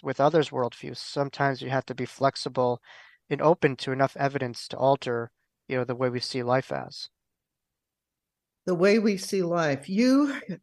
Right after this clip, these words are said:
Speaker 2: gave me a really different perspective on something that is quite important. And what you s-, what you wrote in the book is, "I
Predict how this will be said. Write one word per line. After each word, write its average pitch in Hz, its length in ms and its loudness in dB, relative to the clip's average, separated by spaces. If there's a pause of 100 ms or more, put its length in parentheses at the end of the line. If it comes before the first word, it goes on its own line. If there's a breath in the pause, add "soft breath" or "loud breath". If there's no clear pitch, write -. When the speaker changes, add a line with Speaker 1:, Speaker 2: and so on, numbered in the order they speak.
(380)
Speaker 2:
gave 190 320 4
me 165 560 -2
a 151 280 2
really 226 760 2
different 175 640 -4
perspective 139 960 -4 (160)
on 143 240 -4
something 160 920 -4
that 143 340 -2 (240)
is 135 400 -4
quite 262 400 0
important. 185 880 -2 (920)
And 147 520 -2 (400)
what 175 300 0
you 190 100 -2
s-, - 340 -10
what 185 320 0
you 185 100 -2
wrote 170 480 -2
in 160 200 -4
the 143 60 -2
book 165 460 -2
is, 139 420 -4 (320)
"I 151 220 -4